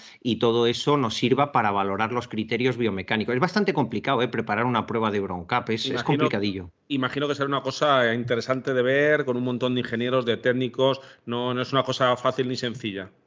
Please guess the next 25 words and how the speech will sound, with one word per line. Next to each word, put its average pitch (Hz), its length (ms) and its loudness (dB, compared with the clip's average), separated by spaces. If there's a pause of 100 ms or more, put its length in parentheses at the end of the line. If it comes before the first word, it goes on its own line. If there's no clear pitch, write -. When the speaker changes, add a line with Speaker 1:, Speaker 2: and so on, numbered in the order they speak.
(100)
Speaker 1:
No, 131 160 6
no, 131 240 6
es, - 600 -4
bueno, 139 220 4
realmente 147 440 2
para 110 320 -2
verlo 165 500 -2
en 143 200 -4
directo, 131 440 -4
cómo 139 240 -4
lo 131 160 0
preparan, 135 580 -2
o 113 200 0
eres 135 540 0
del 123 220 2
personal 123 460 -2
de 120 100 0
C 123 140 -2
S 120 200 -2
I 160 260 2 (220)
o 117 160 2
tienes 131 380 0
un 120 240 0
pase 131 440 2
especial 135 760 2